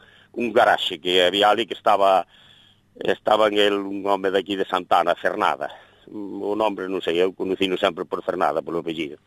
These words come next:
E, e era o mecánico, non? Entonces eso sí que coincide, ben?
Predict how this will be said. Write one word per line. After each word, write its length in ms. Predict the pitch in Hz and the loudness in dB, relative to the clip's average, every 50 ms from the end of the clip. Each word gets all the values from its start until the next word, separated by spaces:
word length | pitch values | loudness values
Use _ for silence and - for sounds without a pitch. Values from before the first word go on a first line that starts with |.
| _ _ _ _ - - _ _ _ _ | _ _ _ _ -20 -20 _ _ _ _
E, 480 | - - 113 113 113 107 104 107 101 76 - 110 | -2 0 2 2 4 4 2 2 2 0 2 2
e 80 | 110 | 4
era 160 | 110 104 101 | 4 4 2
o 60 | 92 87 | 0 -2
mecánico, 580 | 87 - - 104 76 76 78 73 - 101 120 | -2 0 0 0 0 0 -4 -6 -6 -4 -4
non? 160 | 131 110 - _ _ _ _ | -4 -6 -8 _ _ _ _
Entonces 480 | 147 143 127 _ - 139 160 185 - - 190 - | -6 -6 -6 _ -2 0 0 2 4 2 2 4
eso 240 | - 196 220 214 - | 4 2 2 2 0
sí 240 | - - - 226 - | -6 -2 0 0 2
que 160 | - 165 - | 2 0 0
coincide, 480 | - 113 110 98 - - 117 101 90 90 | 0 0 0 -2 -2 -2 -2 0 2 2
ben? 240 | 101 156 156 127 | 2 2 2 0